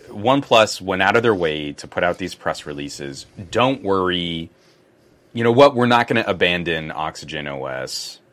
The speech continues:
All of you OnePlus nerds, you can calm down now. We're not gonna betray <laughs> you with this. The, the whole point of Oxygen wasn't that it was just a fancy skin.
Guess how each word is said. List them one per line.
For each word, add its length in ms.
All 200
of 100
you 440
OnePlus 520
nerds, 460
you 100
can 160
calm 300
down 280
now. 360
We're 120
not 180
gonna 180
betray 760
<laughs> 0
you 520
with 260
this. 320
The, 140
the 160
whole 240
point 600
of 160
Oxygen 640
wasn't 640
that 300
it 180
was 260
just 280
a 40
fancy 440
skin. 500